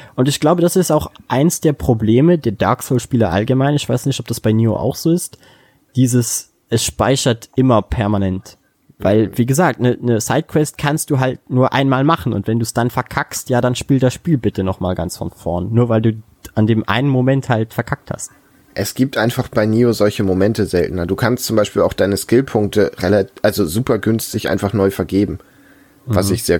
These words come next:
Speaker 2: cool finde. Und, ähm, du hast da das, also es gibt ja die ganzen verschiedenen Waffen und du sammelst quasi Punkte, wenn du damit Gegner tötest, aber halt für diese Waffenart und kriegst dann für diese Waffe neue Skills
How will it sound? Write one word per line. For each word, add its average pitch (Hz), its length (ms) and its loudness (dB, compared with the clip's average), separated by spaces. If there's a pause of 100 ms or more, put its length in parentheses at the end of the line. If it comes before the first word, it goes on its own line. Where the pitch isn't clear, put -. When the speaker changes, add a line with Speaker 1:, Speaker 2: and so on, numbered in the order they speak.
Speaker 2:
cool 95 120 0
finde. 80 240 -4
Und, 127 260 0 (580)
ähm, 104 340 2
du 101 140 2
hast 104 280 0
da 107 100 2
das, 101 320 -2
also 98 140 -2
es - 100 -8
gibt - 160 -6
ja 113 80 2
die 95 140 -2
ganzen 101 280 -2
verschiedenen 92 480 -6
Waffen 160 320 -2 (480)
und 104 220 -2
du 101 160 0 (160)
sammelst 117 460 0
quasi 101 480 0 (180)
Punkte, 127 460 0
wenn 113 120 2
du 110 100 2
damit 90 260 -2
Gegner 90 320 -4
tötest, 131 420 -2
aber 104 140 0
halt 98 160 0
für 120 180 2
diese 104 300 -2
Waffenart - 520 -2
und - 100 -12
kriegst 95 260 -4
dann 82 80 -4
für - 180 -2
diese 104 300 -2
Waffe 92 180 -2
neue 85 220 0
Skills 147 480 -2